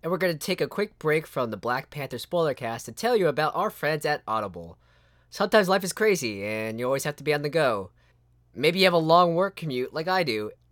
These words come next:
and you need to kill some time. That's where Audible stands in with being the world's premier and leading audiobook listening service. With Audible, you get access to over a hundred eighty thousand titles to choose from for your iPhone, Android,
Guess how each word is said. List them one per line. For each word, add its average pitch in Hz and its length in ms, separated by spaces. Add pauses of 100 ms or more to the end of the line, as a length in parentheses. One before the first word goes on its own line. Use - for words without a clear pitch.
and 120 140
you 117 100
need 147 220
to 143 40
kill 139 240
some 127 140
time. 101 420 (420)
That's 220 200
where 196 240
Audible 156 300
stands 127 360
in 123 240 (140)
with 147 180
being 180 220
the 160 80
world's 165 320 (120)
premier 214 440
and 214 220
leading 226 320
audiobook 208 600
listening 170 360
service. 90 520 (480)
With 160 160
Audible, 170 380
you 135 80
get 156 200
access 165 360
to 160 100
over 139 280
a 117 80
hundred 170 320
eighty 156 200
thousand 151 440
titles 190 280
to 170 100
choose 190 280
from 127 180
for 110 140
your - 80
iPhone, 160 640
Android, 131 640